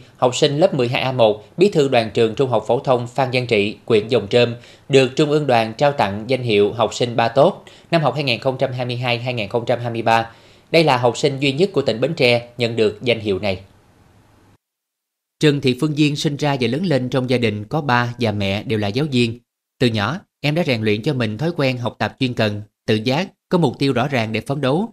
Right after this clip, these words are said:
quyết tâm đạt được ước mơ trở thành học sinh giỏi cả về năng lực và phẩm chất. Phương Duyên cho biết,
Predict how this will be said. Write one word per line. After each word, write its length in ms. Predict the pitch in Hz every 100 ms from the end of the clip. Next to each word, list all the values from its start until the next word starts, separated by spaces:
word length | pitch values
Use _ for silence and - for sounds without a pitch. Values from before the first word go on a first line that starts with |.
| _ -
quyết 160 | 208
tâm 180 | 190 143
đạt 160 | 120 107
được 200 | 110 104
ước 200 | 165 -
mơ 200 | 131 123
trở 100 | 127
thành 180 | 113 113
học 160 | 107 -
sinh 160 | 127
giỏi 260 | 113 92 143
cả 220 | - 117
về 120 | 131 104
năng 220 | 123 120
lực 180 | 110 98
và 80 | 104
phẩm 160 | 101 104
chất. 200 | 151 190 - _ _ _ _ _ _ -
Phương 160 | 170 156
Duyên 160 | 156
cho 140 | 151 139
biết, 220 | 160